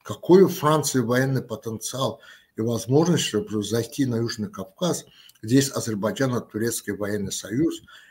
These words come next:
где есть, м, а, Россия, которая традиционно здесь ига-, имеет огромное влияние.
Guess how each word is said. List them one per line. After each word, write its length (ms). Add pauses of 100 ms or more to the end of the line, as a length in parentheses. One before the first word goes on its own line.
(120)
где 220
есть, 340
м, 460 (200)
а, 200
Россия, 460
которая 360
традиционно 560
здесь 180
ига-, 200
имеет 300
огромное 440
влияние. 520